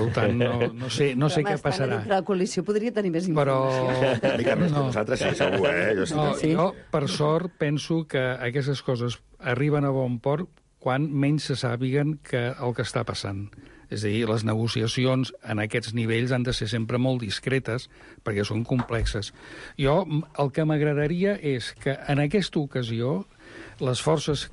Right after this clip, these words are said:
Speaker 1: que tenen la responsabilitat de f-, formar govern a Catalunya no cometin errors que s'han comès en el passat, que és la desunió. És a dir, cal fer tot el que sigui possible per mantenir aquesta unitat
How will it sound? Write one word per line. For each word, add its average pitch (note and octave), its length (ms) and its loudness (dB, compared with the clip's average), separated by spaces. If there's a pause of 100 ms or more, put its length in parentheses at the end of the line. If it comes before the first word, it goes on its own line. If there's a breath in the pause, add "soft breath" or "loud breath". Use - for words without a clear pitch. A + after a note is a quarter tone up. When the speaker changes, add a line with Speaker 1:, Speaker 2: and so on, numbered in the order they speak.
(100)
Speaker 1:
que B2+ 320 0
tenen C3+ 320 0
la C3 100 2
responsabilitat B2+ 720 0
de B2 100 -4
f-, - 460 -12
formar A#2+ 380 -2
govern A#2 340 0
a A2+ 80 -2
Catalunya B2 560 0 (400 loud breath)
no E3 240 2
cometin D#3 440 0
errors C#3+ 380 0
que C#3+ 140 -4
s'han C#3+ 180 -2
comès C#3+ 380 0
en C3 100 0
el A#2 140 -2
passat, A2 420 -8 (240)
que B2+ 280 2
és D3+ 200 -4
la C3 140 0
desunió. A2+ 640 -2 (580 loud breath)
És A#2 180 -2
a A2 40 0
dir, G#2+ 320 -2 (220)
cal C#3 220 4
fer C3 180 -2
tot F3+ 320 0
el C#3 120 -2
que C3+ 100 -2
sigui B2 280 -4
possible F#3 540 -2
per A#2+ 200 -4
mantenir A#2+ 480 0
aquesta A#2 520 -4
unitat A#2+ 540 2